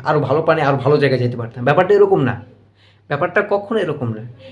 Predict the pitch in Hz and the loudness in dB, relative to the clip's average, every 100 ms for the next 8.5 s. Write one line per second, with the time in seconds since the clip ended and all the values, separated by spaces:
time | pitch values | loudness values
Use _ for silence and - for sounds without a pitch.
0 | - - 147 180 208 214 147 143 151 160 | -8 -4 0 2 2 0 0 0 2 2
1 | 170 170 147 143 156 165 151 151 156 156 | 2 0 2 2 4 2 0 -2 0 0
2 | 170 - 170 170 135 110 - - _ - | -2 0 0 2 0 -2 -8 -20 _ -4
3 | 180 190 175 165 165 160 143 143 139 135 | 0 2 0 -2 -4 -4 -4 -2 0 2
4 | 131 127 185 - - - _ - 214 170 | 2 0 -6 -8 -18 -20 _ 0 4 6
5 | 139 120 113 104 - 165 208 151 160 220 | 4 0 -6 -10 -4 0 2 4 6 6
6 | 165 131 120 110 107 104 147 233 - 247 | 6 2 2 0 -4 -4 2 2 2 2
7 | 220 - - 185 123 - - - - - | 4 2 2 2 0 -4 -16 -20 -10 -4
8 | 170 196 208 196 | 0 2 2 0